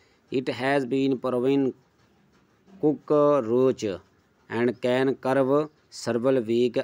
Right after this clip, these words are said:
after their head and been cut off। Next question, there was a guard with dirt gun hiding behind a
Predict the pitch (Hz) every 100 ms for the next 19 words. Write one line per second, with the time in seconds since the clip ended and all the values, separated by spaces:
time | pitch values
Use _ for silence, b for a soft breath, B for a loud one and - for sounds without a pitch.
0 | - 110 - 123 110 117 120 127 - 107
1 | 110 113 98 107 107 104 104 117 110 110
2 | 92 90 71 - - _ _ _ _ _
3 | _ _ _ _ _ _ _ _ _ _
4 | _ _ _ _ _ _ - 107 123 -
5 | 135 - 143 143 - _ _ - 92 95
6 | 135 143 127 123 131 131 127 113 117 123
7 | 113 - 92 117 120 127 - _ _ _
8 | _ _ 104 117 131 120 107 110 98 85
9 | _ b b b - 110 110 131 135 139
10 | 123 113 98 110 123 127 120 131 -